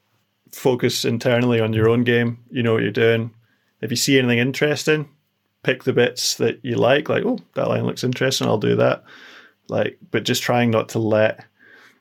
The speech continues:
like, some people in practice you watch, you're like, "Holy shit, they're going fast." Like, we used to always get it with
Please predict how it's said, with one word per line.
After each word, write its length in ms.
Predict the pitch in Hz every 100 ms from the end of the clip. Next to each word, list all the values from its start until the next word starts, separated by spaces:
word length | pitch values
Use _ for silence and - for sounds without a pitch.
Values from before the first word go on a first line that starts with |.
| _ _ _ _ _ _ 117
like, 160 | 113
some 180 | - 143
people 400 | 143 135 127 123
in 160 | 127 123
practice 400 | 123 123 120 117
you 80 |
watch, 300 | 113 117 -
you're 60 | 110
like, 120 | 104 -
"Holy 560 | 151 160 156 143 143
shit, 640 | 135 - - - 175 160 147
they're 160 | 139
going 320 | 135 143 131 120
fast." 600 | - 135 110 - - - - - -
Like, 160 | 123
we 100 | 131
used 200 | 143 151
to 60 | 143
always 180 | 127 -
get 200 | 123 120
it 160 | -
with 320 | 120 117 -